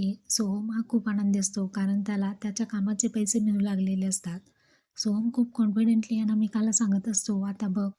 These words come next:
एक काम तर मला मिळालंय, याच्या जोरावर मी दुसरी कामं कशी मिळवत होते आणि कशी कामांची माझ्या मागे लाईन लागेल." त्यावरती आता अनामिका सोहमला अजूनच त्रास देण्याचा प्रयत्न करते.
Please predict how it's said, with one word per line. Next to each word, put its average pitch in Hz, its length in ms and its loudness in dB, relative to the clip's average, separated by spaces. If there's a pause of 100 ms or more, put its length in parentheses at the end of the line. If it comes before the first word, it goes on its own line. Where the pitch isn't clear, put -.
(140)
एक 202 220 0
काम 202 200 0 (100)
तर 220 100 0
मला 220 200 2
मिळालंय, 202 460 2
याच्या 196 280 0
जोरावर 208 520 -2 (240)
मी 208 100 2
दुसरी 202 320 0
कामं 202 280 0
कशी 208 240 -2
मिळवत 190 380 2
होते 185 240 -2 (600)
आणि 208 240 2
कशी 220 300 2 (320)
कामांची 202 480 2
माझ्या 202 300 0
मागे 202 260 2
लाईन 196 220 4
लागेल." 180 340 0 (760)
त्यावरती 202 440 -2
आता 208 300 -2
अनामिका 202 560 0 (360)
सोहमला 220 600 -2 (160)
अजूनच 220 440 2
त्रास 196 300 0
देण्याचा 196 380 2
प्रयत्न 196 340 2
करते. 185 380 -4